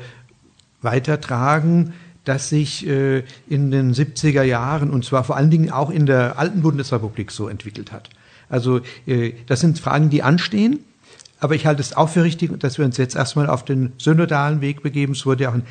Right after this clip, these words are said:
ehrgeiziges Zeitprogramm mit zwei Jahren festgelegt.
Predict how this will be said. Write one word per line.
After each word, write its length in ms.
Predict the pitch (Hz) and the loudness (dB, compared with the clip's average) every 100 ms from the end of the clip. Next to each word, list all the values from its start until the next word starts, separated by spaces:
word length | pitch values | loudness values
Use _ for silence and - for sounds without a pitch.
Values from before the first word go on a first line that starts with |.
| - | -10
ehrgeiziges 840 | - 143 151 156 151 139 131 - - | -2 0 2 0 0 0 -2 -4 -6
Zeitprogramm 880 | 127 143 - 160 160 147 165 165 - - - | -4 -2 -2 -6 -2 0 0 -2 -8 -12 -4
mit 200 | 143 - | -4 -4
zwei 300 | - 139 131 | -4 0 2
Jahren 460 | 117 120 151 170 | 2 2 2 0
festgelegt. 840 | 165 160 160 - 147 151 160 156 | 2 0 -2 -2 0 2 0 -4